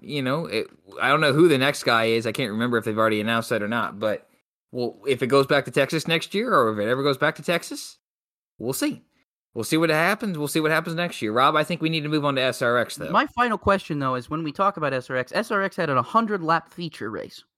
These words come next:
Speaker 2: two
Speaker 1: Mm-hmm.
Speaker 2: heats to get into it.
Speaker 1: Mm-hmm.
Speaker 2: Where, what, what racetrack have you ever been to where the feature race was ten laps?
Speaker 1: Never.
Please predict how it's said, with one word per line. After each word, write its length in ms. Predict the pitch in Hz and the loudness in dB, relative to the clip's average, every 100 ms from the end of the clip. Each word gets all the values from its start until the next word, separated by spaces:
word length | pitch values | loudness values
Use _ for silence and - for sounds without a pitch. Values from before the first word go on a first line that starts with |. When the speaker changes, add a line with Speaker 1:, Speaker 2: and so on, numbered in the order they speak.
| _ _ - | _ _ -6
Speaker 2:
two 120 | 247 | -4
Speaker 1:
Mm-hmm. 80 | 120 | -4
Speaker 2:
heats 160 | 120 - | -6 -8
to 80 | 131 | -10
get 160 | 123 | -10
into 180 | 82 55 | -10 -16
it. 100 | - _ _ _ _ - | -20 _ _ _ _ -14
Speaker 1:
Mm-hmm. 220 | 101 113 117 _ _ _ _ _ | -10 -10 -12 _ _ _ _ _
Speaker 2:
Where, 360 | - 131 214 233 | -8 4 6 6
what, 280 | 160 208 262 | 4 4 2
what 340 | 160 185 254 165 | 2 2 2 2
racetrack 720 | 190 220 - - 165 147 147 | 2 2 -2 0 2 4 2
have 160 | 151 147 | -4 -2
you 100 | 190 | -2
ever 160 | 175 | -2
been 300 | 139 165 165 | 2 2 0
to 240 | - 131 123 | -4 -4 -2
where 160 | 123 | -2
the 100 | 120 | -2
feature 440 | - 196 202 180 143 | -6 -10 -8 -6 -4
race 400 | 135 123 127 - | -4 -6 -8 -8
was 180 | 120 - | -8 -6
ten 280 | - 123 | -6 -6
laps? 320 | 113 - - _ _ _ _ _ _ _ _ _ _ _ _ _ _ _ _ _ _ _ _ _ _ _ _ _ _ _ _ _ _ _ | -6 -12 -18 _ _ _ _ _ _ _ _ _ _ _ _ _ _ _ _ _ _ _ _ _ _ _ _ _ _ _ _ _ _ _
Speaker 1:
Never. 300 | 82 90 | -16 -14